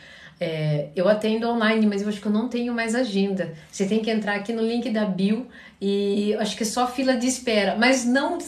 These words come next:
não, não fiquem chateados com isso, porque eu dou alta pras pessoas, tá? Então, às vezes, é, de algum momento você acaba sendo chamado. <clears throat> Eu vou pedir pra vocês essa, essas perguntas sobre o plano,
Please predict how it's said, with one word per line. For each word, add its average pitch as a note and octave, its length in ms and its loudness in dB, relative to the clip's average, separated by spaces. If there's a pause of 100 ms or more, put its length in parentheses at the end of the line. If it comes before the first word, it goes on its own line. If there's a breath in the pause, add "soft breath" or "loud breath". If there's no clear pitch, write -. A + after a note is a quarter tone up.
(100)
não, B3 320 0
não B3+ 120 2
fiquem D4 240 -4
chateados A#3+ 640 0
com C4 160 -4
isso, A3 220 -2
porque - 160 2
eu B3+ 260 2
dou C4 200 8
alta A#3+ 400 6
pras F3+ 200 -6
pessoas, F3+ 640 -4
tá? A3 300 -4 (400 loud breath)
Então, F#3+ 240 2
às F#3+ 180 2
vezes, F#3+ 640 0
é, F3+ 800 8 (560)
de G3 80 2
algum G3 220 4
momento G3+ 320 2
você G#3 80 -6
acaba G3 260 -4
sendo G3 240 -4
chamado. - 560 -4 (1400 loud breath)
<clears throat> G3+ 540 2 (680 loud breath)
Eu F#3+ 100 -2
vou A3 120 0
pedir C4 200 -2
pra C4 120 2
vocês A#3 420 -2
essa, G3 460 -2
essas G#3+ 260 -4
perguntas G#3 400 -2
sobre F3 240 -6
o E3+ 60 -8
plano, A3+ 480 2